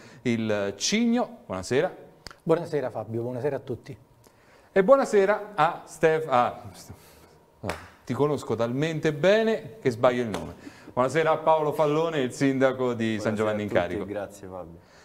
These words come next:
Speaker 1: E vedo già in bassa frequenza, e ringrazio tantissimo per la sua presenza, l'onorevole Ilaria Fontana, sottosegretaria di Stato al Ministero della Transizione Ecologica. Buonasera.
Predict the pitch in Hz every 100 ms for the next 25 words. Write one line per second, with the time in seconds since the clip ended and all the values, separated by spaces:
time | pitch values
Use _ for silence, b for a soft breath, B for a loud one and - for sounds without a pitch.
0 | b b 131 139 208 156 147 151 175 151
1 | - 170 160 147 135 120 175 175 - 143
2 | 147 143 175 196 190 202 196 151 139 120
3 | 127 127 156 147 - - 117 - 151 139
4 | 131 175 151 - 135 131 135 147 139 139
5 | 139 - - 135 135 180 170 156 151 160
6 | 160 147 190 208 214 208 220 208 190 170
7 | 156 147 131 123 117 143 147 165 185 156
8 | 139 151 147 160 156 208 202 131 113 143
9 | 147 139 147 147 156 143 135 - 180 175
10 | 151 147 139 185 208 175 147 139 180 208
11 | - 143 - 185 208 202 170 202 202 190
12 | 131 117 110 101 131 139 214 190 101